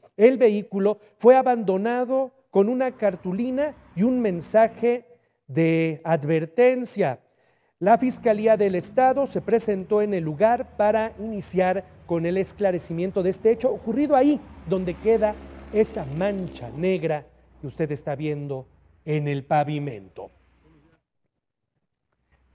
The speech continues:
¿Qué tienen en común una y otra historia? Todo parece indicar que el chico levantado afuera del Mochomos es la persona cuyo cadáver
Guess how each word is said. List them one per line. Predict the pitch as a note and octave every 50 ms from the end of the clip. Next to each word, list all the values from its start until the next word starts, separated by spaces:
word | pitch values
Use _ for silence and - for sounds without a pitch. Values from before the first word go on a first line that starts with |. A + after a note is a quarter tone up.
| _ _ _
¿Qué | - C#4 D#4+
tienen | D4+ D4 D4+ D#4+ D4+ D4+ D4+ C4+
en | A#3+ G#3+ G#3
común | - - F#3+ F#3 F#3+ G#3 A#3 A#3+ A#3+ A#3+ - _ _
una | - G3+ A3+ A#3+ A#3 A3 A3+ A#3 A#3+ A#3+ A#3 _ _ _ F3
y | E3+ D#3 E3
otra | F#3 G3+ F#3+ - G3+ G3 F#3 E3
historia? | D#3 C#3+ - - - - A3+ A#3 B3 B3 A#3+ B3 B3+ C4 C4+ C4 C4 _ _ _ _ _ _ _ _ _ _
Todo | - B3 B3 B3 B3 A#3 A3 A#3 A3+ A#3
parece | - G#3 F3+ F3 D#3+ E3+ E3+ E3 - - D#3+
indicar | D#3 D3 C#3+ C3+ C#3 B2+ _ - C#3+ C3+ C3 B2 A2 _ _ _ _ _ _ _ _
que | - D#3 C#3+
el | D3 D3 C#3+
chico | - - D4+ D4+ D4+ - - A2+ G2+ _ -
levantado | D#3 E3+ G3+ G3+ G#3 G3 F3+ - - F#3+ F#3 F3+ F3 D#3
afuera | B2+ - F#3+ F#3 F3+ F#3 F3
del | D3+ D3 C#3
Mochomos | C3+ C#3 D3 D3+ C#3+ - A3 B3 B3+ B3+ B3+ C4+ D4 C#4+ - - _ _ _ _ _ _ _ _ _ _
es | - D#3 E3 D#3+
la | F#3 F3 -
persona | - E3 C#3+ D3 - - F#3 F#3+ G3+ G#3+ A#3 B3+ C#4 C#4 - - _
cuyo | - D3+ B2+ C3 C3 -
cadáver | - C#3+ B2+ C3+ D#3+ F3+ F#3+ G3 A3 A#3 B3+ C4 C#4 -